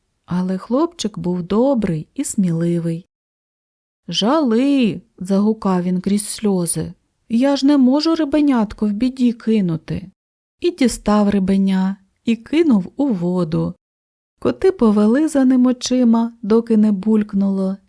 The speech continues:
і розчаровано нявкнули. "Отак!" —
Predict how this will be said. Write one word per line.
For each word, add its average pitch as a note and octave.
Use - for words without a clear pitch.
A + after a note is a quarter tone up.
і F4+
розчаровано F#3+
нявкнули. D#3
"Отак!" — C#4+